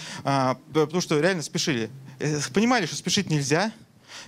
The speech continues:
этого делать не надо, но определённая спешка, вот как раз из-за взаимо-, взаимодействия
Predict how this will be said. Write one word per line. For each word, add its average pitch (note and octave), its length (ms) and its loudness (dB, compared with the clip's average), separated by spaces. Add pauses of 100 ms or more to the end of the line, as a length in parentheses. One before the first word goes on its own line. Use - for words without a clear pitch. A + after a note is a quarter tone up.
(140)
этого E3 340 2
делать D#3 320 0
не D3+ 80 2
надо, G#3+ 420 2
но D#3+ 420 2
определённая D3+ 460 2
спешка, F#3+ 420 0
вот C#3 100 -6
как - 140 -8
раз C#3+ 220 -2
из-за B2 320 -4
взаимо-, C3+ 340 -6
взаимодействия C3 920 -2